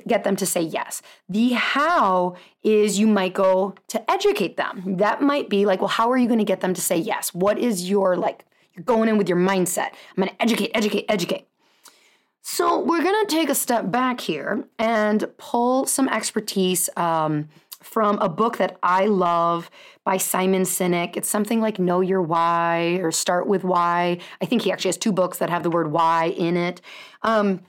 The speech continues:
and so he says that the goal is not to do business with everyone who needs, okay, I'm just gonna insert chiropractic, okay? Uh, he doesn't say that, but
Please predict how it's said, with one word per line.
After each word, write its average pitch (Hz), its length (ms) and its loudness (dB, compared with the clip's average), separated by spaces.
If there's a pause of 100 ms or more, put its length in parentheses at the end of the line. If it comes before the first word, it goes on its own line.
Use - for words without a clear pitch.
(480)
and 226 140 2
so 220 320 0
he 240 220 2
says 196 560 2 (240)
that 214 100 0
the 233 80 0
goal 226 540 2
is 320 200 2
not 214 520 2
to 320 120 -2
do 294 200 0
business 196 520 0 (220)
with 214 300 0
everyone 226 440 2
who 214 160 2
needs, 190 680 2 (340)
okay, 185 160 -2
I'm 160 100 0
just 160 140 -2
gonna 180 120 -2
insert 160 300 -4
chiropractic, - 600 -8 (240)
okay? 160 200 -4 (460)
Uh, 180 140 -2
he - 200 0
doesn't 185 320 0
say - 200 -8
that, - 240 -10 (300)
but 190 420 0